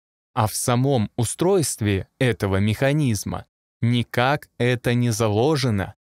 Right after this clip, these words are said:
Там нет идеи, там нет никакой души, там нет ничего такого, что могло бы выражаться в движении этого самого механизма. И поэтому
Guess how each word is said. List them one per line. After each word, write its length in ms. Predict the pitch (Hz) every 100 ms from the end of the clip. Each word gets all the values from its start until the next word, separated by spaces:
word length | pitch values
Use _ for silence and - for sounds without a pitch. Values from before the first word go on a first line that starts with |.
| _ _
Там 260 | 113 110 127
нет 260 | 180 - -
идеи, 600 | 170 147 208 170 107 95 _ _ _ _
там 260 | 113 107
нет 260 | 113 127 131
никакой 480 | 127 123 117 139 131
души, 580 | 117 120 - 160 143 95 _ _ _ _
там 280 | 123 120 123
нет 320 | 143 135 -
ничего 480 | 107 - 117 120 110
такого, 720 | 92 - 123 165 131 92 101 -
что 280 | - - 127
могло 420 | 113 104 120 190
бы 140 | 175 175
выражаться 680 | 175 147 113 170 160 156
в 80 | 127
движении 800 | 117 117 107 127 165 160 156 151 _
этого 480 | 131 156 - 151 151
самого 500 | - 135 127 104 127
механизма. 880 | 131 120 113 104 139 135 107 87 - _ _ _ _ _ _ _ -
И 100 | 120
поэтому 880 | 113 127 240 226 117 104 98 98